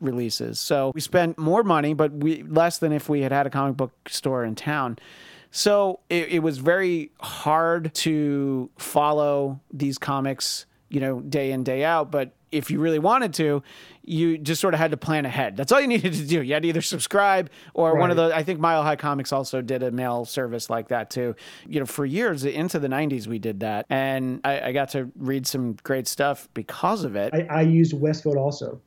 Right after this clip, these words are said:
Speaker 1: Oh, that's
Speaker 2: I
Speaker 1: interesting.
Speaker 2: basically, yeah, I started having them ship me stuff so I could, you know, like you say, mi-, get,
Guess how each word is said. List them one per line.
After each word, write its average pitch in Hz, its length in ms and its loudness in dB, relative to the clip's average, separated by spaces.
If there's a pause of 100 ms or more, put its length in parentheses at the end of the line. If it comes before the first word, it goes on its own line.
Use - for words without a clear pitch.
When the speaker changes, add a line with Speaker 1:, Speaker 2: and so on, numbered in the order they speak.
Speaker 1:
Oh, 180 80 4
that's 185 200 2
Speaker 2:
I 139 40 4
Speaker 1:
interesting. 139 400 0
Speaker 2:
basically, 131 220 0 (240)
yeah, 151 240 6
I - 20 0
started 135 240 0
having 139 240 4
them 139 140 4
ship 156 200 0
me 135 120 2
stuff 120 340 -2
so 127 160 -2
I 117 60 0
could, 117 240 -4
you 127 100 2
know, 117 220 2
like 127 200 4
you 143 60 4
say, 113 320 2
mi-, 127 180 4
get, 135 220 6